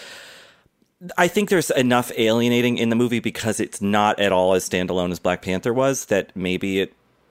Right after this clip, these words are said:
that really dings its Oscar chances. But those closing minutes are powerful enough that maybe everyone just says, you know, "Let's give it that honor again." Um,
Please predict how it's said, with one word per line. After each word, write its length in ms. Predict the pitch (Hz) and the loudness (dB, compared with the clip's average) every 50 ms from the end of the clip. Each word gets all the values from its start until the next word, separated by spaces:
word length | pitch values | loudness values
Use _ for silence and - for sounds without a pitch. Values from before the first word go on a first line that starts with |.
| _ _ _ - 226 - | _ _ _ -20 -16 -4
that 220 | 101 104 95 - | -2 -2 -2 0
really 200 | 95 101 95 98 | -2 -2 -2 -2
dings 300 | 87 - 101 104 107 104 | -2 -2 -2 -2 -2 -6
its 100 | 110 - | -4 -2
Oscar 280 | 120 113 117 - - 127 | -2 -2 -2 -4 -6 -8
chances. 440 | - - 127 120 - 135 131 117 | -4 -4 -4 -4 -2 -4 -4 -4
But 520 | - _ - 151 151 139 120 - - - - _ _ _ _ _ _ _ _ _ | -6 _ 0 2 4 4 2 0 -4 -14 -20 _ _ _ _ _ _ _ _ _
those 200 | 123 120 120 - | 0 0 0 0
closing 340 | - - 131 123 117 123 120 | 0 0 0 2 2 0 0
minutes 400 | 123 123 113 107 104 - - - - _ _ _ _ _ | 0 0 0 0 -2 -4 -8 -14 -16 _ _ _ _ _
are 140 | - 90 98 | -2 -2 0
powerful 580 | - - 120 120 120 120 113 110 - 113 101 101 | -2 0 0 2 2 2 2 0 -2 -2 -2 0
enough 280 | 98 95 95 92 - - | 0 -2 -4 -4 -4 -4
that 180 | 104 95 - | -4 -4 -2
maybe 380 | - 92 95 90 95 92 90 - _ _ _ _ _ _ _ | -4 -6 -4 -4 -4 -6 -6 -8 _ _ _ _ _ _ _
everyone 360 | - 92 87 92 87 90 87 82 | -4 -4 -2 -2 -2 -2 -2 -2
just 200 | - 85 - - | -4 -6 -6 -4
says, 400 | - 85 85 82 80 - - - | -2 -2 -2 -2 -4 -8 -8 -6
you 80 | 87 | -6
know, 260 | 82 82 80 - - - _ _ _ _ - | -4 -4 -4 -6 -8 -10 _ _ _ _ -4
"Let's 240 | 87 85 - - | -4 -4 -4 -6
give 180 | - - 98 87 | -4 -4 -2 -2
it 100 | 87 - | -2 -2
that 160 | - 90 82 | -2 -2 -2
honor 260 | 85 85 85 82 82 | -2 -2 -2 -4 -4
again." 400 | 82 85 82 82 82 73 73 - - _ _ | -4 -4 -4 -4 -4 -4 -6 -12 -14 _ _
Um, 420 | - 85 80 80 82 78 76 - | -6 -4 -4 -4 -6 -8 -10 -12